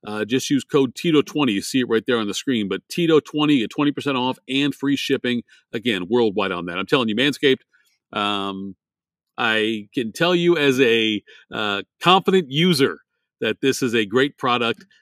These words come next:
And, uh, yes, use, uh, go to Manscaped and check out all their products, but the, you know, the performance package is, it's, it's awesome. It's got a full set of everything you're gonna need, um, for that. But again, four million people, four million men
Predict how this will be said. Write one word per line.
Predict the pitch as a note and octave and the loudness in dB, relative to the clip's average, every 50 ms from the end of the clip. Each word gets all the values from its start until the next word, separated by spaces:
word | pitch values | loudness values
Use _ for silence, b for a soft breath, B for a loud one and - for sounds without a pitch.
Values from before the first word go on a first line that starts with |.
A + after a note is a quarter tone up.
| b b - | b b -12
And, | G#2+ G#2+ G#2 G2+ G2+ G2 G2 | -8 -6 -6 -6 -6 -6 -4
uh, | G2 F#2+ F#2+ F#2 F#2 F#2 G#2 | -4 -4 -2 -4 -4 -6 -4
yes, | A2 A2+ G2+ F2 - - - - _ | -2 -2 -2 -2 -4 -14 -16 -16 _
use, | C3 A2+ A2+ B2 B2 B2 A#2 G2+ G#2+ | -8 -4 -2 -2 -2 -2 -2 -2 -2
uh, | A2 G#2 G#2 G2+ G2 G#2 G#2+ G#2 | -2 0 0 -2 -4 -4 -2 0
go | B2 C3+ | 0 2
to | C3 | 2
Manscaped | A#2+ B2 B2+ A#2+ - - C3 A#2+ B2 A#2 - A#2 | 2 2 0 -2 -2 -2 -2 0 0 0 -2 -4
and | G#2 G2+ | -4 -4
check | - C3 A#2 - - | -2 -4 -4 -2 -2
out | A2 A2 A2 - | -4 -4 -4 -4
all | A2+ A2+ A#2 | -4 -4 -2
their | A2+ G#2+ F#2+ | -2 -2 -4
products, | - A2+ G#2+ G2+ G2+ G2+ G2 - - - | -4 -4 -4 -2 -2 -2 -4 -6 -6 -8
but | G2+ F#2+ - _ _ _ _ | -8 -8 -8 _ _ _ _
the, | - G#2+ F#2+ G#2 G#2 | -16 -10 -8 -8 -8
you | - A#2 G#2+ | -6 -6 -6
know, | F#2+ F#2 F2+ | -6 -6 -6
the | E2+ F#2 F#2 E2+ _ B B B B B B | -6 -6 -8 -8 _ B B B B B B
performance | - A2+ - C#3+ C#3+ C3 G#2+ - | -8 -6 -4 -2 -2 -2 -2 -4
package | - C3+ A2+ A2 G2+ - A2+ G2+ G2+ | -4 -4 -4 -4 -4 -6 -6 -4 -2
is, | G#2 G2 G2 F2 - - - _ - | -2 -2 -2 -2 -6 -12 -16 _ -6
it's, | C3 A2 - - - | -6 -6 -6 -6 -10
it's | - - | -6 -4
awesome. | A2 G#2 F#2+ F#2 - - F#2 F2 | -4 -4 -4 -6 -8 -12 -16 -18
It's | - - | -12 -6
got | - A2 G#2 | -4 -2 -2
a | G2 F#2 F#2 | 0 -2 -4
full | E2 - - C#3 C3 | -6 -4 -2 -2 -2
set | - - C#3 A#2 | 0 0 0 0
of | G#2+ G#2 | 2 2
everything | A#2+ A#2+ A#2 A2+ | 0 0 0 -2
you're | G#2+ G#2+ A2 | -2 -2 -4
gonna | G2+ G2 | -4 -4
need, | G2+ G2+ G2+ G2+ - _ b b b b b b _ - | -2 -2 -2 -4 -6 _ b b b b b b _ -16
um, | F#2 F#2 F#2 F2+ F2 - | -14 -12 -12 -12 -10 -6
for | G#2+ G#2 | -4 -2
that. | G#2+ G#2 G#2 G2 _ | 0 0 -2 -2 _
But | - G2+ F#2+ | -4 -4 -2
again, | F#2 G#2 G#2+ G2+ F#2 F2+ - _ _ _ _ _ - | -2 -2 -2 -4 -4 -6 -10 _ _ _ _ _ 2
four | D3 D3+ D3 | 4 4 6
million | C3+ C3+ C3+ C3 B2 A#2 G#2+ | 6 4 2 2 0 0 -2
people, | - C3 B2+ A#2 - A#2 A2+ G#2+ | -2 -4 -4 -2 -2 -2 -4 -4
four | - - D3 D#3 D3 | -4 -2 0 0 2
million | C3+ B2 A#2 A2 G#2 G2 | 2 2 0 0 -2 -2
men | G#2+ A2+ A2+ A2 A2 G#2+ | -2 0 0 0 -2 -4